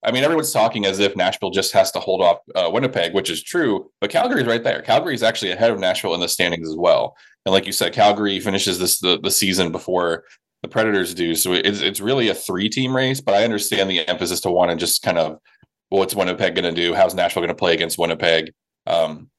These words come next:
but it's, and I mean, look, with Connor Hellebuyck, i-, it's, it's kinda like the same thing with U C Saros. If you have a goalie that's that good,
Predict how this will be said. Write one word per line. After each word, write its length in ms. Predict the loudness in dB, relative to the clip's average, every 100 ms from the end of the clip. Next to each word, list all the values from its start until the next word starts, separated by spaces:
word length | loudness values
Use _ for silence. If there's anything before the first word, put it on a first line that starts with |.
| -4
but 140 | 0
it's, 280 | 0 0 -4 -2
and 120 | 0
I 120 | 0
mean, 200 | 0 -2
look, 240 | -2 -4 -12 _ _ -8
with 180 | -6 0
Connor 240 | 0 2
Hellebuyck, 540 | 2 2 2 0 -2 -6 -6
i-, 20 | -2
it's, 640 | 2 0 2 0 -2 -6 _ _ _ -4
it's 180 | -2
kinda 240 | 0 0 2
like 320 | 0 -2 -4
the 80 | -2
same 200 | 0 2
thing 120 | 0
with 100 | 0
U 80 | -2
C 120 | -4
Saros. 400 | 0 0 0 -4
If 100 | -6
you 80 | 0
have 180 | 4 4
a 60 |
goalie 380 | 2 2 2 2
that's 180 | -2 0
that 260 | 2 2 0
good, 340 | 0 0